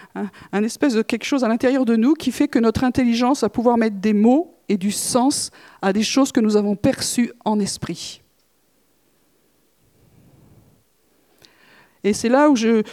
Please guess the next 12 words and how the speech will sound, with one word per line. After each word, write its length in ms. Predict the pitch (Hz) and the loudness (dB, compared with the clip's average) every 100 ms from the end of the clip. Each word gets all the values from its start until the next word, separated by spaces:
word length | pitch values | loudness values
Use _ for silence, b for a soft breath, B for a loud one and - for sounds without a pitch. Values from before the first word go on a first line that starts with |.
| B | B
ça 160 | - 208 | -4 0
rejoint 380 | 220 214 269 | 0 2 4
le 100 | 262 | 4
titre 340 | 208 - 285 262 | 2 -2 -2 0
de, 320 | 208 208 175 180 | 2 2 2 0
de, 220 | 214 196 | -2 0
de 140 | 180 | 0
mon 140 | 220 208 | 0 0
message. 640 | 208 - 302 359 - - b b b b b b b _ _ | 0 0 0 0 -2 -10 b b b b b b b _ _
L'Esprit 480 | 202 233 - - 370 | -2 -2 0 0 4
de 80 | 339 | 4
Dieu 380 | 254 254 277 | 4 4 4